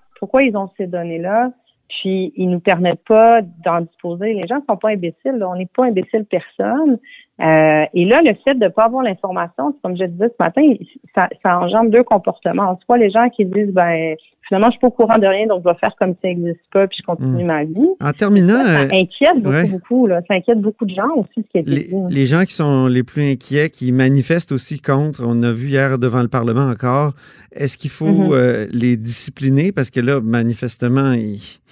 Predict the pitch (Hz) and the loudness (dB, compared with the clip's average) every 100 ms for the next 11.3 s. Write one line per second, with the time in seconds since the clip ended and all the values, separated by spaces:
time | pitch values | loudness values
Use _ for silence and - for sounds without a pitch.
0 | - 123 - 131 127 156 147 143 131 117 | -14 -12 -6 -4 -2 2 2 2 -2 0
1 | 131 123 123 127 120 123 113 120 117 127 | 0 0 -2 -2 -4 -6 -6 -6 -2 -2
2 | 117 117 117 117 110 113 107 120 117 107 | -2 -2 0 0 0 -2 -2 -4 -4 -6
3 | - 131 123 113 113 117 117 165 - 123 | -2 -2 0 0 0 0 0 -2 -2 -4
4 | 120 110 - 113 101 _ _ 196 196 - | -4 -6 -8 -8 -8 _ _ -6 -4 -4
5 | 123 120 139 202 170 - - - - _ | 0 2 2 2 0 -4 -12 -20 -20 _
6 | 202 196 - 120 101 - - - 120 107 | -4 -4 -4 -6 -6 -12 -8 -6 -6 -8
7 | 120 - 214 156 127 120 175 185 139 - | -10 -8 -6 -4 -2 0 0 0 -4 -6
8 | - 139 127 - 135 135 123 123 160 175 | -6 -6 -4 -6 -4 -4 -2 -4 -2 -2
9 | 143 120 110 117 123 127 120 110 160 156 | -2 -4 -6 -4 -2 0 -2 -4 -4 -2
10 | 131 113 120 - 139 127 120 - 110 - | 0 -2 -4 -4 -4 -4 -6 -8 -10 -8
11 | 147 123 | -4 -2